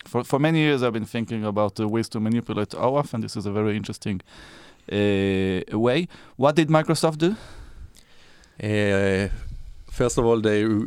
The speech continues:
Speaker 2: reported an, an unregistered and removed this, uh, sub, uh, domain that wasn't in, uh, in use. And this is the, my recommendation, our recommendation to, to the audience.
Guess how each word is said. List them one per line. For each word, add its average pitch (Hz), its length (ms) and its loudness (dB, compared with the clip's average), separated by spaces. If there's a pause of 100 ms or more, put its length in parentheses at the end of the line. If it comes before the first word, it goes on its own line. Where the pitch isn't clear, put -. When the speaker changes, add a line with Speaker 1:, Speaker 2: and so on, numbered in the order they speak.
(140)
Speaker 2:
reported 107 500 0
an, 92 180 2
an 92 640 -2
unregistered 101 640 0
and 90 140 -4
removed 98 400 -2 (200)
this, 95 340 -4
uh, 87 460 -2
sub, 92 400 -4
uh, 90 160 0
domain 92 380 -2
that 92 220 -6
wasn't 92 400 -2
in, 85 160 -6
uh, 92 160 -6 (100)
in 92 80 -6
use. 123 340 -4 (360)
And 104 80 -4
this 123 120 -4
is 131 220 -2
the, 120 400 4
my 110 160 0
recommendation, 101 880 -2 (400)
our 95 240 0
recommendation 98 560 -2
to, 95 500 -4
to 95 100 -6
the 95 140 -2
audience. 101 500 -2